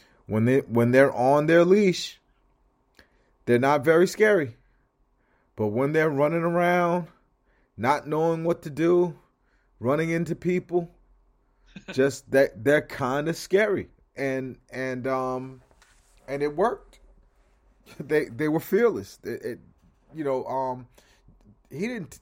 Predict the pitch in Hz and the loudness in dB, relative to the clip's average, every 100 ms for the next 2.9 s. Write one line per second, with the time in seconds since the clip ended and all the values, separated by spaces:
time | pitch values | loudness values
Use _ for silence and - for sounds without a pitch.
0 | 110 147 170 147 135 - 170 - 165 180 | -20 -12 -8 -8 -10 -8 -8 -8 -10 -4
1 | 196 170 160 143 156 147 131 120 - 143 | -4 -4 -10 -10 -8 -10 -10 -14 -6 -6
2 | - _ _ 123 120 - 139 113 - | -8 _ _ -14 -12 -6 -4 -4 -6